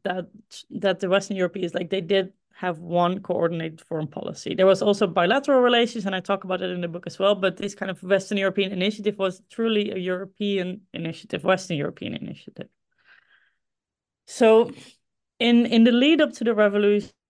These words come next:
um, the Sandinistas reach out to Western European governments, and they say, "Well, um, we're fighting here. It's not a Cold War struggle. And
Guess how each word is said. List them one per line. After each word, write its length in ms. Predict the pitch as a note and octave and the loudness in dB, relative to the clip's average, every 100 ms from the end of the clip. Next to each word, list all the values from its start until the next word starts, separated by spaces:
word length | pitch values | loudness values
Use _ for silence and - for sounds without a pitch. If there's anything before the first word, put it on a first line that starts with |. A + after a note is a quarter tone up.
| _ _ - F3+ F3+ F#3 - | _ _ -10 -6 -6 -8 -6
um, 260 | F#3+ F#3+ F#3 - | -4 -4 -8 -10
the 80 | F#3+ | -10
Sandinistas 560 | - G#3+ A3+ A3 A#3 | -2 2 2 0 -4
reach 260 | F#3 F#3+ F#3+ - | -2 -2 -4 -4
out 300 | G3 G#3+ G#3 | -2 -2 -6
to 120 | G3 | -10
Western 280 | G3 F#3+ F3+ | -10 -6 -2
European 420 | F3 E3 F#3+ E3 | -2 -2 -6 -2
governments, 640 | F#3 G#3 G#3 F#3+ F#3+ - _ _ _ _ _ _ _ _ - | -4 -2 -6 -6 -10 -16 _ _ _ _ _ _ _ _ -4
and 340 | G#3+ G3 G3+ | 0 2 2
they 220 | F3+ F3 E3 | 2 2 0
say, 360 | - E3 E3 - | -6 -8 -8 -4
"Well, 360 | F#3 D3+ - _ _ _ _ F3 | 0 0 -4 _ _ _ _ -6
um, 540 | E3+ - - - - _ _ B3+ - - | -4 -6 -6 -8 -10 _ _ -14 -12 -4
we're 140 | F3+ | -4
fighting 480 | - A#3 A#3+ A#3+ G#3+ | 0 2 2 2 2
here. 100 | G#3+ | 2
It's 140 | F#3 | 0
not 160 | G3+ F3+ | 0 -2
a 40 | |
Cold 280 | E3+ F#3 E3+ | 0 0 0
War 140 | E3 | -6
struggle. 720 | E3+ - A#3 A#3+ A3+ G#3 G#3+ G#3 _ _ _ _ _ - | -8 -4 0 2 2 0 -2 -8 _ _ _ _ _ -10
And 380 | F#3 F3+ F3+ | -6 -4 -6